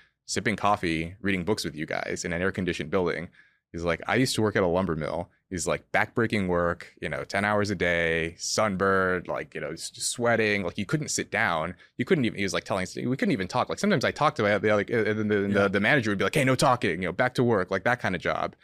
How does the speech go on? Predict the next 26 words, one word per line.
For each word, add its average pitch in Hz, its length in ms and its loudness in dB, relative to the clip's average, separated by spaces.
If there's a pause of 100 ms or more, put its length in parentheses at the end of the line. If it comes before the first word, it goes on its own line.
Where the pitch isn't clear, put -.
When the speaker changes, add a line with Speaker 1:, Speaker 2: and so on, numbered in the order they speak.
(260)
Speaker 1:
right? 98 380 2 (360)
And 101 100 -2
now 110 120 2
you're 110 140 2
a 98 40 0
teacher, 92 400 -2
no 92 140 0
one 101 100 0
controls 90 340 -4
you. 85 80 -10
He's 101 160 -6
like, 90 140 -2 (260)
and 117 140 0
so, 135 100 4
like, 120 240 2
he 185 220 2
understood, 127 520 2
right? 98 300 2
Like, 95 140 2
how, 110 440 2 (280)
how 113 300 4
fortunate 110 640 0
his 95 180 -4
life 90 180 0
is 78 240 -4
now. 85 420 -4